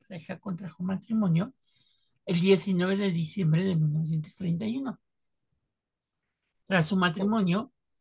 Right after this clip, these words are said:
los Goebbels se mudaron a una exclusiva mansión situada en Reich-,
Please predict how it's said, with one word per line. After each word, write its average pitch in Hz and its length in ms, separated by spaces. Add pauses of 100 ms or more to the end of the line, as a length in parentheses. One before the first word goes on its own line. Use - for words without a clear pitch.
(480)
los 180 240
Goebbels 254 380
se 214 140
mudaron 175 500
a 175 60
una 180 120
exclusiva 170 480
mansión 165 400
situada 165 520
en 156 240
Reich-, 185 720